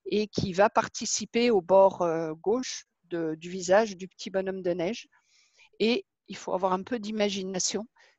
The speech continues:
mais l'hypervascularisation pulmonaire, ce seront les flocons de neige dans ce tableau hivernal. Euh, voilà, un petit peu d'imagination évidemment, mais quand même c'est assez évident.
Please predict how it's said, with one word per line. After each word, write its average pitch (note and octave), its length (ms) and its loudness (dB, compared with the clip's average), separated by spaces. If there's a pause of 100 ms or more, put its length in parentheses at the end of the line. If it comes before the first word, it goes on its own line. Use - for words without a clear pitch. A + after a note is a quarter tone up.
(100)
mais F3+ 100 -8
l'hypervascularisation G3+ 1600 2
pulmonaire, G3+ 560 -2 (380)
ce - 220 -8
seront G#2 280 -4
les G2 120 0
flocons G#3+ 460 -4 (220)
de F3+ 160 -6
neige G#3 500 -2
dans E3+ 160 -8
ce - 160 -8
tableau F#3+ 540 -2
hivernal. F#3+ 580 -2 (760)
Euh, G2 1200 -12 (240)
voilà, F#3 440 -2
un D#3+ 80 -10 (600)
petit - 140 -16
peu - 140 -8
d'imagination F3+ 840 -6
évidemment, F3+ 520 -10
mais F#3 200 -10 (240)
quand F#3+ 140 -4
même A#3 220 -10
c'est - 240 -8
assez G3+ 220 -6
évident. E3+ 360 -12